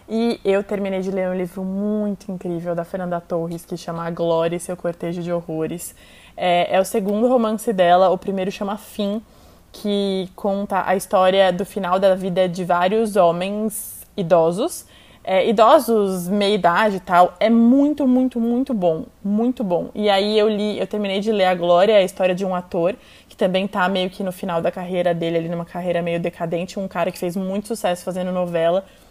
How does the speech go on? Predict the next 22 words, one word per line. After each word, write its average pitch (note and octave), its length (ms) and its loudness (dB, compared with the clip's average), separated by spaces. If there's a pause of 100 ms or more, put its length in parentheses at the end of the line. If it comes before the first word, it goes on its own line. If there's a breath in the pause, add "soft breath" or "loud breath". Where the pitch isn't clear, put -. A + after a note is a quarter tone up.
(600 loud breath)
E F#3+ 100 -2
aí F3 120 4
ela F3 180 4
conta F#3 400 -2
como F#3+ 240 -6
que - 140 -14
tá, F3+ 400 0
como G#3 240 -4
foi G#3 200 2
a G#3 60 6
vida G3 260 0
dele G3+ 480 0 (360 loud breath)
e G#3+ 80 -2
o - 20 -4
que - 80 -10
tá - 80 -6
acontecendo G3+ 560 -4
nesse G3 180 -6
final F3+ 240 -2
meio F#3+ 200 0
bagaceiro, F3+ 680 0
assim. - 220 -14